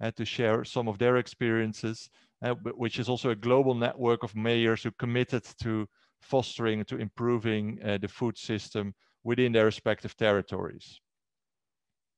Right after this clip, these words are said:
Now, a bit of a more theoretical or abstract question, what do we mean with a food strategy in, in, in the first place, eh? So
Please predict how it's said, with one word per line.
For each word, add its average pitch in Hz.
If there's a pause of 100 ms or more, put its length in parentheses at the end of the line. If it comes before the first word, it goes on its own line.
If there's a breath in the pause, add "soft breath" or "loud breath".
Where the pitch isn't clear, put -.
(1120 soft breath)
Now, 175 (560)
a 143
bit 170
of 160
a 156
more 143
theoretical 147
or 127
abstract 143
question, 135
what 127
do 131
we 151
mean 120
with 117
a 110
food 123
strategy 120
in, 123
in, 120
in 117
the 117
first 165
place, 101
eh? 113
So 107